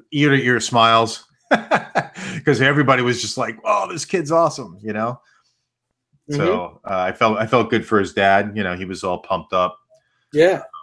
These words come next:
Speaker 1: And, uh, it was fun. It was really cool to see that, just to see, like, a lot of guys who are in,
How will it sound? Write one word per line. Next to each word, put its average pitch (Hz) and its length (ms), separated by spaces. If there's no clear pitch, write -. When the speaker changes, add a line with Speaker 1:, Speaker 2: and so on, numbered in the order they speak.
Speaker 1:
And, 82 260
uh, 82 220
it 185 80
was 311 140
fun. 285 420
It 110 60
was 110 160
really 160 280
cool 147 240
to 127 60
see 110 220
that, 131 480
just - 240
to 131 80
see, 127 260
like, 107 220
a 92 60
lot 113 240
of 120 80
guys 117 300
who 110 120
are 104 120
in, 98 460